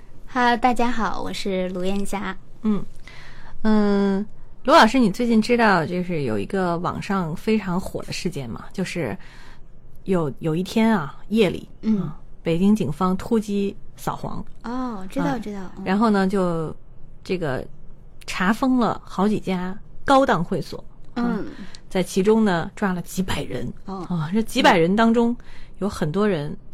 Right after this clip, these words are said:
Speaker 2: 就是被，就是这个，以这个嫖娼的这个，呃，因为是触犯了治安管理处罚条例嘛，
Speaker 1: 嗯。
Speaker 2: 然后把他们抓起来了。
Speaker 1: 嗯。
Speaker 2: 这几百人当中有很多不乏是互联网界的大佬啊。
Speaker 1: 对。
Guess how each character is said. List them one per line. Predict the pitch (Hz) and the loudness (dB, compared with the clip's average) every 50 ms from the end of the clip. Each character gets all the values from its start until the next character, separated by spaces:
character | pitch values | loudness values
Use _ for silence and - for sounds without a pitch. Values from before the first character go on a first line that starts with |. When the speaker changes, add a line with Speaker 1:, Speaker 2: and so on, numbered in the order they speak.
| - - - | -10 -10 -6
Speaker 2:
就 | - 185 | -8 -6
是 | 175 175 | -6 -4
被， | - - 196 180 - - | -2 0 0 0 -2 -2
就 | - 196 185 | -4 -2 -2
是 | 185 175 | -2 -2
这 | 180 175 165 | -4 -6 -6
个， | 160 151 147 - | -4 -6 -6 -6
以 | 156 - - | -8 -10 -8
这 | - 180 | -8 -6
个 | 185 175 175 180 185 - - - - - - | -6 -4 -6 -6 -8 -8 -10 -10 -10 -12 -12
嫖 | - - 185 165 180 | -8 -4 -2 -2 0
娼 | 196 240 233 226 | 2 2 2 2
的 | 226 202 175 | 2 0 0
这 | 180 175 | -2 -4
个， | 165 160 151 - 180 190 - - - - - - - - - - | -6 -4 -4 -4 -6 -6 -8 -12 -14 -16 -18 -18 -18 -16 -16 -12
呃， | - - 165 170 160 151 | -8 -6 -4 -4 -4 -2
因 | 170 202 | 0 2
为 | 214 220 | 4 4
是 | 214 | 2
触 | - - - 208 | 0 0 -2 -2
犯 | 190 - 202 185 | 0 0 -2 -2
了 | 165 147 139 113 104 | 0 -2 -2 -4 -4
治 | 107 - 202 | -4 -2 0
安 | 185 190 | 0 2
管 | 190 190 185 | 2 2 0
理 | 202 | 0
处 | 196 196 | -2 -2
罚 | - | -4
条 | 180 - - 160 151 | -4 -2 -2 -2 0
例 | 190 208 196 - | 0 -2 -2 -2
嘛， | - - | -2 0
Speaker 1:
嗯。 | 233 233 220 196 180 180 | 2 2 2 0 -2 -6
Speaker 2:
然 | 160 151 | -8 -6
后 | 143 | -6
把 | 151 | -6
他 | 135 | -8
们 | 131 - | -8 -2
抓 | - 185 185 185 | 0 2 2 2
起 | - - | 0 -2
来 | - - - - | -6 -8 -10 -12
了。 | 50 - | -8 -4
Speaker 1:
嗯。 | 214 208 196 180 165 - - - - - | -2 -2 -2 -2 -4 -4 -6 -6 -4 -4
Speaker 2:
这 | 285 | -2
几 | 247 262 254 | 0 4 6
百 | 247 214 | 6 6
人 | 185 196 208 | 8 6 6
当 | 220 233 233 | 6 6 6
中 | 240 247 247 240 | 6 4 4 4
有 | 220 196 202 | 4 4 2
很 | 202 - - 151 - | 0 0 -4 -4 -2
多 | - 196 220 226 233 226 | 2 4 4 6 4 4
不 | - 349 320 | 4 4 4
乏 | 240 - - 160 139 143 151 175 202 214 - - - | 4 2 0 -4 -4 -2 -2 0 0 -2 -2 -2 -2
是 | 196 185 | 0 0
互 | 185 - - - - - - 240 | 0 0 0 0 0 2 4 4
联 | 226 202 208 226 | 4 6 6 6
网 | 220 180 160 151 | 6 6 4 4
界 | - - 208 190 | 4 4 4 6
的 | 190 190 | 4 4
大 | - 254 226 175 | 6 6 6 6
佬 | 156 - - - | 4 0 -2 2
啊。 | - 190 220 - - - 339 | 4 4 6 4 2 0 0
Speaker 1:
对。 | - 208 | 2 4